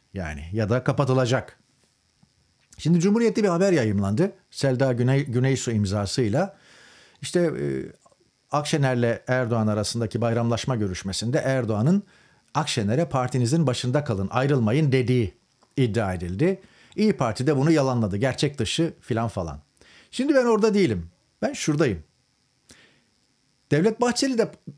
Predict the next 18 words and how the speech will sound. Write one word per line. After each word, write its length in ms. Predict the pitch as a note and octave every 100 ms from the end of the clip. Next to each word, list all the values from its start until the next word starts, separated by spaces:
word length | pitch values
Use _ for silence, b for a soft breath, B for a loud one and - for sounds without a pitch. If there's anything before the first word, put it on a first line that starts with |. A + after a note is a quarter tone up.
| _ _ _ _ _ _
"Partinin 380 | - C3 A#2 B2+
başında 360 | A#2 - A#2 A2
kal." 220 | A2+ G#2
dedi 240 | A#2 G3
ki 220 | G#3 G3+ D#3
bunu 300 | D#3 E3+ D3
telefonda 400 | D3+ D3+ E3 F#3
söylemedi 440 | F#3 F#3+ D#3+ A2+
size. 240 | G2 G2
Açık 460 | B2+ C#3 F3 - - _ _ _ _ -
kameralar 500 | C3 D#3+ D3+ C3+ -
önünde 480 | D3 C#3+ C3+ C3+ B2
bir 160 | A2 G#2
çağrı 360 | - G#2+ F#2
yaptı. 360 | F2+ D2+ - D2+ - _ _ _ _ _ _ - -
"Partinin 480 | A2 A2+ C#3+ D3
başında 360 | C3 - C3+ D#3
kal. 260 | C#3+ A2+